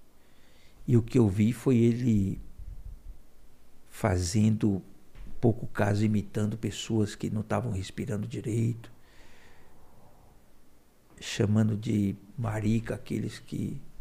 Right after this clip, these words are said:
tinham medo do vírus.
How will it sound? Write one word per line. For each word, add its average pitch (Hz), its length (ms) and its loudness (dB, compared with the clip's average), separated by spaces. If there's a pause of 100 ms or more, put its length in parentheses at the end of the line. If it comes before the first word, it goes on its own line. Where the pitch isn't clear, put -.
(800)
tinham 95 240 0
medo 107 540 2 (260)
do 120 160 -2
vírus. 117 840 -2